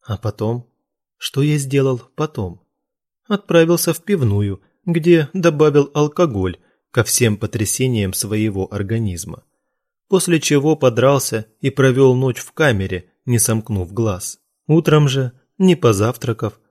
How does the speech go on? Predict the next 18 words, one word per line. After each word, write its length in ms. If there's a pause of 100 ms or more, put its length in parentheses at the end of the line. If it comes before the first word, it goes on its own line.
(100)
направился 680
в 80
церковь. 560 (640)
Действительно, 960 (400)
с 100
чего 420
же 220
это 240
я 340 (220)
начал 420
терять 340
сознание 720 (220)
при 140
попытке 520
пробежать 580
спринт? 600 (680)
Мотнув 460
головой, 600